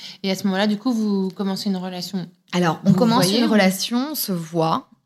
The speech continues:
Speaker 2: On se voit de temps en temps. On se voit, euh, quand je vais à la coloc. Parce que moi, je vois beaucoup mon amie Candice. Euh, donc, je vais beaucoup à la coloc.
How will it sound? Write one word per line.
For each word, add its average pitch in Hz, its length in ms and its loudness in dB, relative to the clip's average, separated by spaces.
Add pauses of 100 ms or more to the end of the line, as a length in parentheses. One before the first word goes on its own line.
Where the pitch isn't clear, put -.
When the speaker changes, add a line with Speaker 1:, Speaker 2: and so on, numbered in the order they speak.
(120)
Speaker 2:
On 175 100 -2
se 190 140 -6
voit 196 160 0
de 226 80 -10
temps 240 180 -2
en 190 140 2
temps. 175 340 -2 (400)
On 185 140 2
se - 160 -8
voit, 208 720 2
euh, 190 140 2 (560)
quand 190 380 0
je 165 140 -2
vais 170 60 6
à - 20 4
la 170 80 2
coloc. 165 480 -4
Parce 180 160 -2
que 202 80 -2
moi, 208 180 4
je 190 100 0
vois 170 120 2
beaucoup 175 560 0 (240)
mon 170 100 0
amie 165 240 0
Candice. - 600 -8 (840)
Euh, 156 240 -4
donc, 165 220 0
je 156 60 -6
vais 170 100 2
beaucoup 185 380 -2
à - 20 0
la 180 100 -4
coloc. - 500 -16